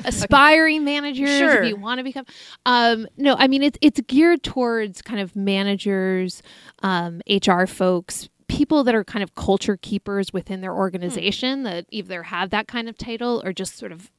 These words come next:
Speaker 1: uh, play that role. Um, and also, like, we've had C E Os of companies attend the training as well, who really just want to know, um, you know, kind of from their seat,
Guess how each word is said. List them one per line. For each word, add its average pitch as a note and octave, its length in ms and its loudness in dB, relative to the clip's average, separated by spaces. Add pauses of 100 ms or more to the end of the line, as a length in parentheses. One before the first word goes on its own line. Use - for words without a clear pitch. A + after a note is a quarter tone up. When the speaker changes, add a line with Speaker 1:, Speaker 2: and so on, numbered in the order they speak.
(280)
Speaker 1:
uh, F#3 200 -6
play F#3 280 -8
that F3 220 -10
role. E3+ 420 -8 (440)
Um, G3+ 500 0
and C4 260 -4
also, D#4+ 420 -2
like, C4 220 -4
we've B3 140 -4
had A3 600 -6 (220)
C - 300 -4
E A#3+ 140 0
Os A#3+ 380 -2
of G3 180 -8
companies F3+ 540 -14
attend E3 600 -14
the - 140 -8
training F3 480 -12
as F3 160 -10
well, F3+ 440 -4
who A#3 220 0
really G#3 360 2
just - 260 -10
want F#3 380 -8
to F#3 200 -16
know, F3+ 720 -10 (440)
um, E3+ 460 -12
you G3+ 120 -10
know, E3 120 -12
kind F3+ 220 -12
of E3 80 -14
from F3 240 -12
their A#3 240 -8
seat, D#3+ 500 -14